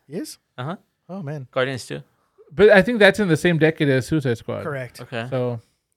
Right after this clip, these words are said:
Speaker 1: Yeah.
Speaker 3: two thousand, yeah, so it's, it's insane, dude. Sixty years, and, like, every decade you have a number one movie. Like, what other, like, I don't know, it's crazy.
Speaker 2: Arnold?
Speaker 3: No.
Speaker 1: No, not anymore.
Speaker 3: No, no, no, no.
Speaker 1: Not anymore.
Speaker 3: No.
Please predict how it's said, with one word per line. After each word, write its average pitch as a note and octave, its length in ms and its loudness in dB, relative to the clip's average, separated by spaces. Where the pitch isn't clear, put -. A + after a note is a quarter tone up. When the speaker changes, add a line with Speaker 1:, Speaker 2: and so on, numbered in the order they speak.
Speaker 1:
Yeah. B2+ 80 -16
Speaker 3:
two D3 80 2
thousand, C#3 240 2
yeah, B2 220 -4
so A#2+ 300 -6
it's, - 280 -10
it's E3+ 240 -8
insane, E3+ 400 -6
dude. D3 220 -8
Sixty G3 360 -6
years, D3+ 680 0
and, C3 100 -6
like, B2+ 140 -8
every C#3 200 -4
decade C3 300 -4
you B2 60 -2
have A#2 100 -4
a A#2+ 60 -8
number A#2 240 -6
one A#2 100 -8
movie. A#2 340 -10
Like, D3 100 -4
what F3 160 6
other, E3 400 2
like, B2 400 -4
I B2+ 60 -14
don't C3+ 160 -6
know, B2+ 160 -8
it's - 160 -12
crazy. A#2+ 460 -8
Speaker 2:
Arnold? B2+ 400 -8
Speaker 3:
No. A2+ 560 -10
Speaker 1:
No, A#2+ 140 -20
not A#2 60 -20
anymore. A2+ 340 -20
Speaker 3:
No, A2 100 -8
no, G#2+ 120 -10
no, G#2+ 120 -12
no. G#2+ 200 -14
Speaker 1:
Not A2+ 100 -14
anymore. A#2 340 -12
Speaker 3:
No. A#2 340 -14